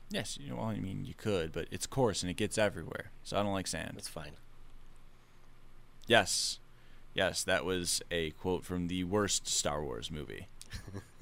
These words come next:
Speaker 2: <laughs>
Speaker 1: Just for, for all of you that don't understand why I keep saying it.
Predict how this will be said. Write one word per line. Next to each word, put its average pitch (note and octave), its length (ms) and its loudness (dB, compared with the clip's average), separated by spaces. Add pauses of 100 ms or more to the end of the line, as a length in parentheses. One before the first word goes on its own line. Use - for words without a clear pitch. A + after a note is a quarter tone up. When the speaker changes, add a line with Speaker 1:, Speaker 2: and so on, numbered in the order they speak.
(160)
Speaker 2:
<laughs> F2+ 500 -4 (1160)
Speaker 1:
Just - 280 2
for, F#2+ 340 0
for G2 180 4
all F2 160 8
of E2 180 2
you E2 160 0
that D#2 180 0
don't F#2+ 220 4
understand D#2+ 420 0
why E2 160 6
I D2+ 40 0
keep - 220 -6
saying B1 300 -2
it. G1+ 140 -10